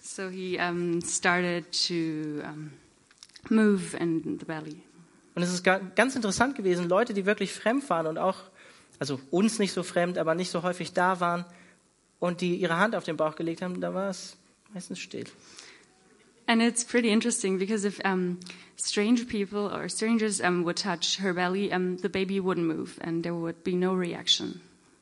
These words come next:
Speaker 2: Und ich glaube, ich, ich bin jetzt kein Arzt, aber ich glaube, so ab dem siebten Monat, ähm, kann ein Kind im Bauch schon die Stimme der Mutter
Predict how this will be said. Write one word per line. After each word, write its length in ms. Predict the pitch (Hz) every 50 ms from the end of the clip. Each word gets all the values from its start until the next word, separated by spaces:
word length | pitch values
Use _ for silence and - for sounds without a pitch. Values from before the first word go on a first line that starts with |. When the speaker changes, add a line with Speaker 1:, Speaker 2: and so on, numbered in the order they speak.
| _ -
Speaker 2:
Und 100 | 165 160
ich 100 | 156 147
glaube, 260 | - 170 170 180 190
ich, 180 | 156 147 - - -
ich 100 | - -
bin 140 | 180 180
jetzt 140 | 175 156 -
kein 200 | - 165 151 143
Arzt, 420 | 143 156 165 175 190 190 - - 175
aber 100 | 156 151
ich 80 | 147
glaube, 180 | - 170 170 165
so 100 | - 165
ab 100 | 160 -
dem 140 | 175 156 151
siebten 300 | 165 185 180 - - 175
Monat, 560 | 170 165 170 196 196 196 185 185 - - - - -
ähm, 380 | 165 151 151 147 147 151 - - 104 101 - -
kann 220 | - 170 160 170 160
ein 320 | 151 151 151 147 139 139 - - -
Kind 320 | - - 175 180 180 - -
im 160 | 208 190 151
Bauch 300 | 147 139 139 139 139 -
schon 220 | - - 151 143
die 80 | 139 139
Stimme 280 | - - 165 156 156
der 120 | 147 147 143
Mutter 340 | 143 151 147 - 147 131